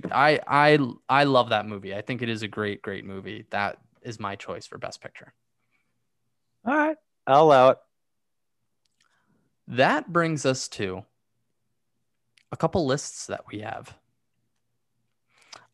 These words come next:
Speaker 1: I want to start off because it's a little bit more directly related to what we've been talking about.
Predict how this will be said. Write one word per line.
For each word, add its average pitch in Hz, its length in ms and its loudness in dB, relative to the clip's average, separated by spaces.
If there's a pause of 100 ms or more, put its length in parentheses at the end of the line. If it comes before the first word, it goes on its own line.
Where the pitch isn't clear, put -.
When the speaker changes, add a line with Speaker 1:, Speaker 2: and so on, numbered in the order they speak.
Speaker 1:
I 226 580 2 (1080)
want 156 200 2
to 151 60 -2
start 139 300 4
off 104 260 0
because 113 280 -8
it's - 120 -14
a - 60 -4
little 139 300 -2
bit 170 200 -4
more 127 440 0
directly 117 680 -2
related 101 600 -6
to 110 100 -12
what 98 140 -8
we've 101 160 -12
been 104 120 -12
talking - 360 -16
about. 98 280 -8